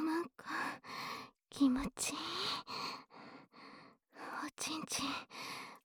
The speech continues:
おまんこでシコシコされて、気持ちいいですか？お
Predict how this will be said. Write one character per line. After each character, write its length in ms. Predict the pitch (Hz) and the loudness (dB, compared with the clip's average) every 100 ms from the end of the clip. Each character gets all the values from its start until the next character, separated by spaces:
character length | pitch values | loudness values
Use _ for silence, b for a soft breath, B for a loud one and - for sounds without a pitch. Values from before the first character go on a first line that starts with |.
| - - | 0 12
お 40 | |
ま 180 | 262 262 | 12 12
ん 100 | 277 | 12
こ 100 | 262 | 4
で 160 | 240 233 | -2 -2
シ 160 | - | -2
コ 100 | - | 0
シ 120 | 370 - | -2 -2
コ 100 | - | -2
さ 140 | - | -2
れ 60 | - | -4
て、 260 | - - - - B B B B _ _ | -6 -4 -4 -4 B B B B _ _
気 160 | - 320 | -4 -2
持 120 | 339 - | -4 0
ち 160 | - 403 | 2 2
い 40 | |
い 20 | |
で 100 | 359 | 2
す 200 | - - | -2 -2
か？ 100 | - - - - - B B B B - - - _ - _ _ - 539 480 - - B B B B B B B 480 440 _ _ _ _ _ - 453 B B B B B B B B B _ - - - - - 480 - - - _ - B B B B B B B _ _ | -2 0 2 0 -2 B B B B -12 -4 -4 _ -20 _ _ 6 6 6 -2 -4 B B B B B B B 6 6 _ _ _ _ _ 6 6 B B B B B B B B B _ 0 0 0 -12 -12 -12 -12 -18 -20 _ -8 B B B B B B B _ _
お 40 | - | -12